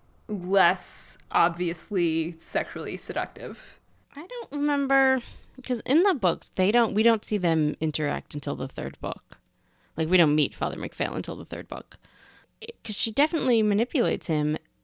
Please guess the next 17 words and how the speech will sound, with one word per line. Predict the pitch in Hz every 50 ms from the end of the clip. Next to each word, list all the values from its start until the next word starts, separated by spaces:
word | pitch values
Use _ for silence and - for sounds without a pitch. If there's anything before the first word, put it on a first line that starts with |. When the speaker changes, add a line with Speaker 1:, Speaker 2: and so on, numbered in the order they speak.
| _ _ -
Speaker 2:
and | 170 160 160
lies | 170 196 247 262
to | - 175
him | 156
and | 151 -
stuff | 160 151 -
in | 180 208 226
that | 185 160 -
third | - - 143 -
book, | - 160 -
but | - 165
I | 165 165
don't | 175 180 -
remember | - 175 170 160 160 160 156 156
how | 156 151 151
it | - -
went. | 143 135 131 - - -